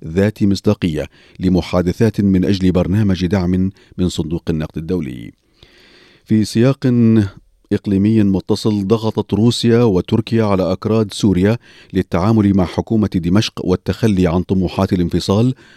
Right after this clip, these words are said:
بعد مناقشتهما بالاشتراك مع إيران مستقبل سوريا. وفي بيان مشترك صدر بعد محادثات في كازاخستان،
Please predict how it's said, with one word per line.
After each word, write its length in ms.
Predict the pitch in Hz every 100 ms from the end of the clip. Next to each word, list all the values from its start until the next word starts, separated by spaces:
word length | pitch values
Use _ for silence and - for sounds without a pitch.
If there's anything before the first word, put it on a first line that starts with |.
| _
بعد 380 | - 90 113 104
مناقشتهما 840 | 101 95 92 - 92 110 107 101 92
بالاشتراك 500 | 90 87 98 95 92
مع 200 | 82 78
إيران 400 | 69 98 110 110 _ _ -
مستقبل 560 | 98 - 92 87 87
سوريا. 320 | - 80 71 - _ _ _ _ -
وفي 280 | 87 80 80
بيان 380 | 85 101 107
مشترك 720 | 92 92 87 - 98 95 104
صدر 360 | 107 110 92 90
بعد 280 | 82 87 87
محادثات 640 | 87 - 87 85 104 98
في 200 | 110 98
كازاخستان، 720 | 85 80 85 85 - 95 113